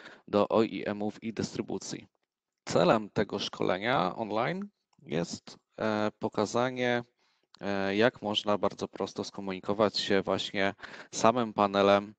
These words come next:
po sieci Modbus T C P i, e, będziemy widzieć, jak można w prosty sposób skonfigurować taką sieć, e, zarówno w przemienniku częstotliwości, jak i,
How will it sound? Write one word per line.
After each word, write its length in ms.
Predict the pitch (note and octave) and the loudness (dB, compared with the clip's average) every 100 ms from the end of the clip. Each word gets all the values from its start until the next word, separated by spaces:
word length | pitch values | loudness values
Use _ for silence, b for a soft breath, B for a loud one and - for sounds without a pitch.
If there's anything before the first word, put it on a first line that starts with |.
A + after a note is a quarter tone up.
| - | -6
po 120 | G#2+ | -4
sieci 360 | - A2+ - G2+ | -2 -4 -6 -6
Modbus 360 | G#2 A2 G#2+ | -6 -4 -4
T 100 | - | -6
C 180 | G2+ A2 | -12 -12
P 140 | - A2+ D3 E3 _ - | -8 -8 -8 -12 _ -14
i, 220 | C#3 D3 F3 _ _ | -10 -10 -12 _ _
e, 340 | - A2 A2 A2 | -6 0 0 0
będziemy 420 | A#2 A#2 A#2 A2+ | -2 -4 -6 -6
widzieć, 340 | A2 A#2 A2 | -4 -2 0
jak 160 | G#2 - | 0 -2
można 280 | G2+ G#2 G2+ | -6 -2 -4
w 180 | - _ | -6 _
prosty 360 | - A2+ A2+ - | -2 0 0 -4
sposób 420 | - - A2 - | -8 -6 -6 -6
skonfigurować 800 | - A#2+ A2 A#2 G#2+ A#2 G2+ F#2 | -8 -8 -6 -4 2 4 2 0
taką 380 | - - G#2 G2 - B B B B | -2 -4 -4 -8 -18 B B B B
sieć, 460 | - G#2+ G#2+ - - | 2 4 4 0 0
e, 280 | G2+ G2+ G2 | 4 4 4
zarówno 340 | G#2+ A2 G#2+ | 0 -2 -4
w 60 | - | 2
przemienniku 540 | - G#2 G2 G#2 A2 | 2 2 -8 -8 -10
częstotliwości, 1000 | - A2 A2 - G#2 G2+ G#2 - G2+ G#2 - B B B B _ | -8 -4 -4 -4 -4 -4 -4 -8 -6 -6 -8 B B B B _
jak 320 | - G#2 - G#2+ | 2 2 2 -6
i, 220 | G2+ | -6